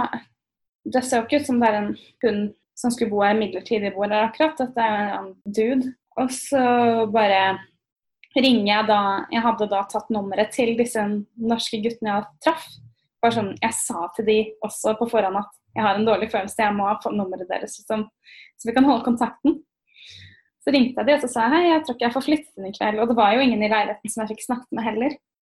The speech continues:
Så ringte jeg de, og så fikk, hadde de, da hadde jeg kjempeflaks i uflaks, fordi de hadde et ekstra hotellrom. Så jeg sov der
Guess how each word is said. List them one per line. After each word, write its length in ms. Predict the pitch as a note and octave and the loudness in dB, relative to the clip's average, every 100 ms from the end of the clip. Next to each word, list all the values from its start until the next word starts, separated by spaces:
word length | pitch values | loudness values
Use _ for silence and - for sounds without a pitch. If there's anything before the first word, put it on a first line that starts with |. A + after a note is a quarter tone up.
| _ | _
Så 80 | C4+ | 0
ringte 320 | B3+ A#3 A#3 | 2 0 0
jeg 80 | A3+ | 2
de, 100 | D#4 F4+ E4+ | 2 4 2
og 100 | C4+ | 0
så 220 | - - B3 A#3 A3+ A3 | -4 -4 -2 0 -2 -4
fikk, 240 | - A#3+ - _ - | -4 -6 -6 _ -10
hadde 380 | - C#4 G3+ A#3+ A3+ | -2 -2 2 2 2
de, 100 | G#3+ B3 B3+ - _ _ _ - | 0 0 0 -8 _ _ _ -2
da 140 | C#4 C#4+ | 2 4
hadde 160 | C4 | 4
jeg 140 | C#4 - | 2 2
kjempeflaks 720 | D4+ B3 - - A#3 A#3 - | 2 2 -2 -4 -2 -2 -2
i 60 | B3+ | 0
uflaks, 400 | A#3+ A#3+ A#3+ - - | 0 0 -2 -4 -2
fordi 220 | A#3+ A#3 A3 | 4 4 4
de 80 | A3 B3+ | 2 4
hadde 260 | A3 G3+ | 4 0
et 720 | G#3+ _ _ _ _ _ - B3 | -4 _ _ _ _ _ -12 -10
ekstra 360 | - - B3+ | -10 2 2
hotellrom. 460 | C4+ C4 G#3+ B3+ D4+ - _ | 4 2 4 4 2 -4 _
Så 140 | - D4+ | 2 2
jeg 80 | |
sov 260 | D4+ C4 B3+ | 6 6 6
der 240 | B3 B3 | 4 2